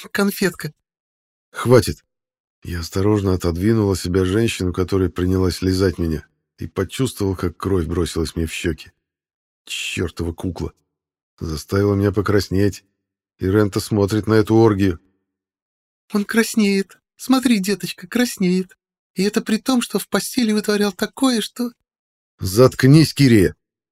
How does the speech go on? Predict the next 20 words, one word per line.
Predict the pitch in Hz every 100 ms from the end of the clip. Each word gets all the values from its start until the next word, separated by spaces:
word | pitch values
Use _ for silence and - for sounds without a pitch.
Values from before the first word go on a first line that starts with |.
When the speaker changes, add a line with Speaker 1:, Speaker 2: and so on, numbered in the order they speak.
| _ -
Speaker 2:
рявкнул | 80 82 85 - 82
я, | 82
внезапно | 82 82 85 87
взбесившись | 85 85 92 - 98 87
до | 78
состояния | 82 95 - 92 90 87
амока. | 92 90 - - _ _ _ -
«Я | 82 113
когда-нибудь | 127 120 131 131 127
вырву | 110 120 147 143
твой | 131 135
грязный | 127 139 120 135
язык!» | 139 131 - _ _ _ _ _ _ _
Speaker 1:
«Ух | 294 285 -
ты | 240 226 214
ж! | - - _ _ _ _
Это | 202 - 220
он | 220
тебя | 247 202 208
стесняется!» | 208 240 233 233 196 - 175